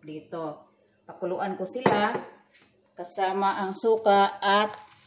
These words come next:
ang asukal. Ayan. Ayan na. Ayan. So, hihintayin kong kumulo at haluin at maging syrup, guys. So, ganyan muna. Takpan muna natin sila at hayaan natin muna silang ma-,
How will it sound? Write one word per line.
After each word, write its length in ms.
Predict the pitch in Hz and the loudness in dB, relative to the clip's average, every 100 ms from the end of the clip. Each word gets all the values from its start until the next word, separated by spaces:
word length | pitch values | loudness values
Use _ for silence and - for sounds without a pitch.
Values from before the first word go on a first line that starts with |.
| _ | _
ang 480 | - 185 190 196 175 | -4 0 0 -2 -8
asukal. 640 | - 175 156 180 175 156 | -10 -10 -6 0 0 0
Ayan. 320 | 151 160 151 151 _ _ _ _ _ _ _ | -6 -8 -8 -10 _ _ _ _ _ _ _
Ayan 200 | 160 156 | -10 -8
na. 100 | 156 156 - _ _ _ _ _ | -8 -10 -18 _ _ _ _ _
Ayan. 460 | 143 151 156 160 _ _ _ _ _ _ - | -16 -16 -16 -20 _ _ _ _ _ _ -16
So, 320 | 170 160 156 | -10 -10 -10
hihintayin 560 | 180 190 196 202 202 208 | -12 -4 0 0 -2 -8
kong 160 | 190 | -8
kumulo 560 | 196 190 226 277 285 - - - _ _ - | -6 -6 -2 0 -2 -6 -14 -20 _ _ -6
at 160 | 180 175 | -4 -2
haluin 720 | 180 180 208 208 208 208 208 - | -2 -2 -2 -2 -2 -4 -8 -12
at 240 | 170 170 | -12 -8
maging 320 | 175 175 175 - | -8 -8 -10 -8
syrup, 320 | 165 156 139 151 | -6 -4 -6 -4
guys. 240 | 156 151 147 - - - - | -4 -4 -6 -16 -18 -18 -18
So, 160 | 165 | -10
ganyan 320 | 185 190 196 214 | -6 -4 -6 -6
muna. 240 | 214 208 | -6 -6
Takpan 320 | 170 - 175 | -8 -8 -8
muna 160 | 175 180 | -8 -6
natin 240 | 175 185 | -6 -8
sila 400 | 185 196 175 175 | -8 -4 -4 -4
at 80 | 156 | -10
hayaan 320 | 170 160 160 | -8 -6 -6
natin 320 | 165 160 160 | -8 -10 -10
muna 160 | 160 160 | -8 -10
silang 400 | 160 160 160 170 | -10 -10 -8 -4
ma-, 320 | 180 208 226 | -2 -2 -4